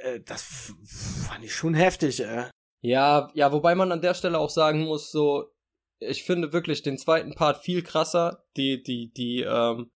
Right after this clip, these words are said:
Speaker 2: die, das, was im echten Leben passiert,
Speaker 1: Ja,
Speaker 2: so,
Speaker 1: ja,
Speaker 2: und
Speaker 1: ja.
Speaker 2: auch dieses,
Speaker 1: Das ist, das
Speaker 2: dieses,
Speaker 1: ist
Speaker 2: ähm,
Speaker 1: absolut heftig.
Speaker 2: dieses, äh, äh, was hat sie angehabt, Mentalität,
Speaker 1: Mhm.
Speaker 2: ne? Äh, das in den Kommentaren, ja, da hab ich, also meine Meinung dazu
Speaker 1: Mhm.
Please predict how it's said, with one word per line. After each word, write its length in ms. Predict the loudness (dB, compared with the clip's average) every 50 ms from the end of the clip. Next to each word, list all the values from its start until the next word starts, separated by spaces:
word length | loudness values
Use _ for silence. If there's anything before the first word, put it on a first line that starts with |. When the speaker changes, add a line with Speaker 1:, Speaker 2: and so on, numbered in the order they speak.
| _ _ -4
Speaker 2:
die, 120 | -4 -2 2
das, 200 | 2 2 2 2
was 160 | 0 0 0
im 160 | -2 -2 -2
echten 260 | -4 -4 -6 -6 -4
Leben 300 | -2 0 0 0 0 0
passiert, 380 | 0 0 0 0 0 -2 0 0
Speaker 1:
Ja, 80 | 2
Speaker 2:
so, 40 | 4
Speaker 1:
ja, 80 | 6 6
Speaker 2:
und 60 | 8
Speaker 1:
ja. 200 | 8 8 8 6
Speaker 2:
auch 40 | 4
dieses, 200 | 0 -6 -2 0 0
Speaker 1:
Das 140 | 2 2 0
ist, 160 | 0 0 2
das 100 | 2 2
Speaker 2:
dieses, 200 | 2 0 -2 -2
Speaker 1:
ist 60 | -2 0
Speaker 2:
ähm, 260 | 0 2 2 2 4
Speaker 1:
absolut 420 | 2 2 2 0 -4 -4 -4 -4 -4
heftig. 400 | -6 -6 -8 -8 -12 -12 -14 _ _ _ _ _ _ _ _ _ _ _ _ -4
Speaker 2:
dieses, 520 | -4 -2 -2 -2 -2 -2 -2 -4 -4 -6 -6
äh, 60 | -2
äh, 960 | 0 2 4 4 4 4 2 2 -2 -6 _ -14 -10 -6 -4 -2 0 0 -2 -4 -6 -12 _
was 220 | -2 -2 0 2 0
hat 100 | -2 0
sie 140 | 0 0
angehabt, 580 | 2 2 2 2 2 2 2 0 -2 -4 -6 -2
Mentalität, 640 | -2 -2 0 0 -2 -2 -2 -2 -2 0 0 -2 -2 -2
Speaker 1:
Mhm. 60 | -2
Speaker 2:
ne? 280 | 0 0 0 -2 -4 _ _ _ _ _ _ _ _ -2
Äh, 360 | 2 2 4 4 4 2 0 -2 -6 -18 -20 -10 -4
das 220 | -2 -2 0 0
in 80 | 0 -2
den 100 | -2 -2
Kommentaren, 560 | -2 -2 -2 -2 0 2 2 2 2 2 2
ja, 240 | 4 4 4 2 0
da 300 | -2 -4 0 0 2 2
hab 100 | 0 -2
ich, 260 | -4 -8 -12 -18 -12 -8
also 260 | -8 -6 -6 -4 -2
meine 240 | 0 2 2 2 2
Meinung 320 | 2 2 2 2 0 0
dazu 280 | 0 -2 -2 -2 -4 -4
Speaker 1:
Mhm. 220 | -4 -6 -8